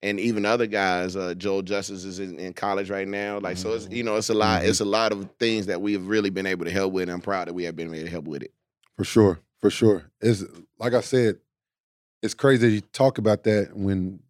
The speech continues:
Speaker 2: talking about, it was Carolina Hornets?
Speaker 1: Carolina Hornets,
Speaker 2: Carolina
Speaker 1: yeah.
Speaker 2: Hornets, and it's literally, you brought that here because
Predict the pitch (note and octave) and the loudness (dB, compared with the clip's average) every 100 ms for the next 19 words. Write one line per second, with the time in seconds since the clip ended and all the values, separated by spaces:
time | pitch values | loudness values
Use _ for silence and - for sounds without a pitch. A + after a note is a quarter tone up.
0 | _ _ - G#2 G2+ G2 F2+ - - G#2+ | _ _ -2 0 2 2 0 -8 0 2
1 | F#2+ - C3+ C#3+ C#3 D3+ D#3+ - _ - | 2 4 4 6 4 4 2 -4 _ 0
2 | A#2 A2+ A#2 A#2+ A2 B2+ B2+ B2 G2+ B2+ | 4 6 6 4 4 6 6 6 4 4
3 | A#2 E2 G2 F#2 F2+ _ _ _ _ _ | 4 0 -2 -2 -4 _ _ _ _ _
4 | _ _ _ _ - A2+ G#2+ C#3+ D#3+ B2 | _ _ _ _ 0 2 6 6 8 8
5 | A2 A2 C#3 B2+ C3+ A2 C3 F#2 C3 A#2 | 8 6 6 6 6 6 4 6 6 6
6 | F2+ G#2+ F#2+ | 4 -2 -4